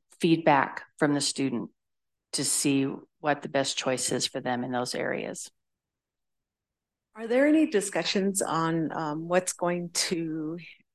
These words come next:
Speaker 2: if there are any security measures that are gonna be put in place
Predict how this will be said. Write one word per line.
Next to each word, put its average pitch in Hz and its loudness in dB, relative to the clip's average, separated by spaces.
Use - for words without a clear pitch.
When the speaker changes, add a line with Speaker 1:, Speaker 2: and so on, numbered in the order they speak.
Speaker 2:
if 180 -16
there 180 0
are 147 0
any 190 -2
security 190 -2
measures 185 -2
that 180 -4
are 165 -4
gonna 170 -8
be 170 -6
put 175 -16
in 170 -10
place 180 -6